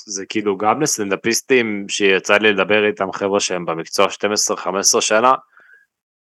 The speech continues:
זה ל-, הרבה פעמים לירוק דם, אה, ופשוט אתה, אתה נכנס לזירת אגרוף, אתה, אתה צריך להחזיק מעמד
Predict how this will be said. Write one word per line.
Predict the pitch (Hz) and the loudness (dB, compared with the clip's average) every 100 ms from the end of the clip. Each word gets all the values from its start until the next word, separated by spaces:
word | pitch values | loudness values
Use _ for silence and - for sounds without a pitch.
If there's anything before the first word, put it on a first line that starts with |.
| - | -10
זה | 113 - 107 98 | -8 -2 2 4
ל-, | 95 95 90 92 - | 4 2 4 2 2
הרבה | 104 110 | 2 2
פעמים | 123 117 | 0 -2
לירוק | 95 90 87 104 120 - - | 0 0 2 4 4 0 -12
דם, | 90 95 107 139 175 208 _ _ _ _ _ _ - | 0 4 4 2 -4 -14 _ _ _ _ _ _ 0
אה, | 92 92 92 90 90 90 92 95 95 - 98 101 98 - _ - | 2 4 4 4 4 2 2 0 -4 -10 2 2 2 -4 _ -4
ופשוט | 98 - 123 131 127 | -2 0 4 4 4
אתה, | 110 - 101 95 92 | 0 2 4 4 2
אתה | 95 | -4
נכנס | 92 107 117 | -2 0 2
לזירת | 143 110 107 117 - | 2 2 2 2 0
אגרוף, | 92 101 127 - | -6 0 0 2
אתה, | 101 87 98 92 90 90 - _ _ _ _ | 2 2 2 2 2 0 -6 _ _ _ _
אתה | - 107 | -2 0
צריך | 117 120 | 2 4
להחזיק | 117 - 104 120 | 4 4 0 0
מעמד | 135 107 107 113 | 4 4 4 2